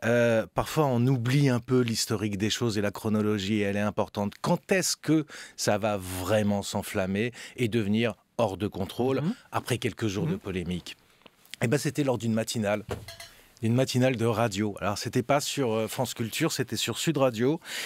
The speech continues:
Speaker 1: Et c'est quelqu'un qui a plus de soixante ans, qui est l'interlocuteur des pouvoirs publics, qui a un poste important,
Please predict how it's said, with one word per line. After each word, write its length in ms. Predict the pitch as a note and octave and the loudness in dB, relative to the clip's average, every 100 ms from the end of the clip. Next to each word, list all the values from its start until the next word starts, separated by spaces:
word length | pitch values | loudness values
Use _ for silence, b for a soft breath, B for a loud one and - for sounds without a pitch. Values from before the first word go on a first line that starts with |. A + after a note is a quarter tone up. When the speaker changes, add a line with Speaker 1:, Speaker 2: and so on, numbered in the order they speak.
| B | B
Speaker 1:
Et 60 | C#3 | 2
c'est 180 | - F#3+ | 4 4
quelqu'un 440 | F3+ E3 F#3 G3 | 4 4 4 4
qui 240 | - C#3+ | 4 4
a 80 | C#3+ | 4
plus 200 | B2 E3 | 4 0
de 60 | - | 2
soixante 480 | E3 D3+ D#3 D3 C3+ | 2 2 0 -2 -2
ans, 180 | C#3+ | -2
qui 320 | D3 B2+ B2 C3 | -2 -2 2 2
est 120 | B2 | 4
l'interlocuteur 720 | B2+ A#2+ C3 C3 - A#2 C3+ | 2 2 2 2 -2 0 2
des 140 | B2 A#2+ | 2 -2
pouvoirs 240 | B2+ A#2+ | 0 0
publics, 400 | - A#2+ A#2+ B2 | 0 -2 0 0
qui 100 | C3 | 0
a 80 | A#2+ | 0
un 60 | |
poste 280 | A#2 C3 - - | 2 0 0 -2
important, 560 | D#3 - B2 - A2+ | -2 -2 -8 -2 -4